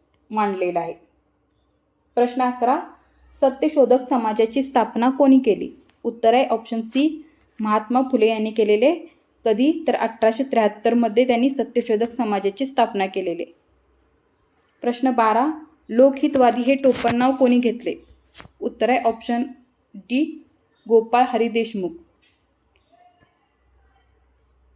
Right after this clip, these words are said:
प्रश्न तेरा,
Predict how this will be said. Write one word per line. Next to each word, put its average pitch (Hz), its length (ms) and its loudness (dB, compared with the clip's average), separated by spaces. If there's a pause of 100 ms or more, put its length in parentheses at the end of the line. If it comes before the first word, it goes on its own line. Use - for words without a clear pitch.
(1700)
प्रश्न 254 300 0
तेरा, 262 360 0